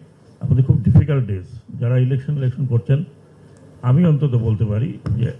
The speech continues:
আপনারা তো এখনো বুঝতে পারছেন না যে you cannot keep cobra outside and work inside the house।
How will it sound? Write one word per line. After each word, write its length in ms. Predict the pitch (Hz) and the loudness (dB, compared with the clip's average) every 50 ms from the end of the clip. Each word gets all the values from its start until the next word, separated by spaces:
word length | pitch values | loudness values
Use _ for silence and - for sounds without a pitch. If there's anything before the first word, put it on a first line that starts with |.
| - - | -12 -6
আপনারা 380 | - 117 - - 156 127 127 127 | -2 0 0 2 4 4 4 4
তো 120 | 131 135 | 2 2
এখনো 180 | 120 107 143 147 | 0 0 0 2
বুঝতে 280 | 123 117 127 - 127 | 4 2 2 4 2
পারছেন 280 | 135 127 120 - 139 117 | 0 0 0 -4 -4 -4
না 240 | 101 101 101 101 127 - - - - - - - - - - - - - | -4 -6 -8 -10 -12 -16 -20 -20 -20 -20 -20 -20 -20 -20 -20 -14 -10 -6
যে 460 | 98 104 120 110 107 104 104 - - - - - - - - - - - - - - | -2 0 2 2 2 2 0 -2 -4 -8 -16 -20 -20 -20 -20 -20 -20 -20 -16 -8 -2
you 200 | 139 139 165 175 160 - - | 2 2 4 2 2 4 4
cannot 280 | 147 139 147 151 147 127 - - - | 4 4 4 2 0 0 -2 -2 0
keep 140 | 143 139 - - - - - - - - - - _ _ - | 0 0 0 -4 -12 -20 -18 -18 -18 -18 -20 -20 _ _ 0
cobra 480 | 135 143 135 127 139 143 131 127 117 127 | 2 4 4 4 2 2 0 -2 -2 -2
outside 440 | 139 123 - - 156 135 123 117 98 - - - - - - - - - - - - - - - - - - - - - - - - - - - | -2 -2 0 0 2 2 2 0 -2 -6 -20 -20 -20 -20 -20 -20 -20 -20 -20 -20 -20 -20 -20 -20 -20 -20 -20 -20 -20 -20 -20 -20 -20 -18 -6 0
and 240 | - 139 135 135 127 | 4 4 6 6 4
work 480 | 120 117 123 131 139 135 123 - 135 123 | 4 2 2 2 2 0 -2 -2 0 0
inside 260 | 117 139 127 110 95 87 | 2 2 2 2 2 -2
the 80 | 90 78 - | -6 -8 -6
house। 420 | 85 78 - - - - - - | -6 -6 -6 -8 -8 -18 -20 -20